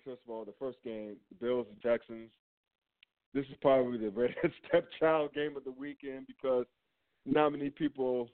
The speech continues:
follow the Texans, not many people outside of Bills Mafia, which is a great fan base, by the way, follow the Bills. I mean, people, I mean, you know, people paying attention as, a, as it will the other three games of the weekend. So, but I, the Texans at home, you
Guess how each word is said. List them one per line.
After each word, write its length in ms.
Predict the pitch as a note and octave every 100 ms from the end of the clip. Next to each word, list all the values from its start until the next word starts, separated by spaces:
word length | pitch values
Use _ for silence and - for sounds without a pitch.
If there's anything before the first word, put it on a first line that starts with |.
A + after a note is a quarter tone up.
| _ _ _ _ _ _ _ _ _ B2+
follow 240 | C3 B2
the 60 | A#2
Texans, 440 | C3+ B2+ B2+ A2+
not 180 | A#2+ A#2+
many 140 | A#2+
people 380 | A#2 B2 A2+ A2 G#2
outside 300 | G2+ A2+ A2+
of 100 | G2+
Bills 200 | A#2 G#2+ G2
Mafia, 420 | G#2+ A2 G#2+ G2+
which 200 | G2+ G2+
is 160 | - _
a 40 |
great 180 | F2 E2+ D#2+
fan 180 | D2+ -
base, 120 | G1+ -
by 60 |
the 40 | C2+
way, 140 | C#2 - - -
follow 200 | B2 A#2+
the 80 | G2+
Bills. 380 | F#2+ A#2 A#2 A#2 _ _ _ -
I 80 | C3+
mean, 200 | C3 A#2
people, 380 | E3+ D#3+ C#3+ - G2
I 40 | A#2+
mean, 260 | B2 A#2+
you 100 | A#2
know, 160 | C3 A#2
people 360 | C3 D3 C#3+ C3 -
paying 240 | C3+ B2+ A#2
attention 320 | B2+ B2 A2+
as, 140 | G#2+ G#2+
a, 40 | G2+ G2+
as 80 | G#2
it 100 | A2
will 160 | G#2+ G#2
the 80 | F#2
other 200 | G2+ G2+ -
three 200 | F#2 G#2+
games 300 | A2 A2 A2
of 80 | G#2
the 60 | A2+
weekend. 440 | A#2+ B2+ B2 B2 - _ _ _ _ -
So, 380 | B2+ A#2 A2 G2+ F#2+ _ _ _ _
but 240 | C3 B2 A2 G#2
I, 180 | B2+ A#2 _ _ _ -
the 60 |
Texans 360 | - D#3+ E3 D3
at 100 | B2+
home, 200 | C#3 C#3
you 120 | C3+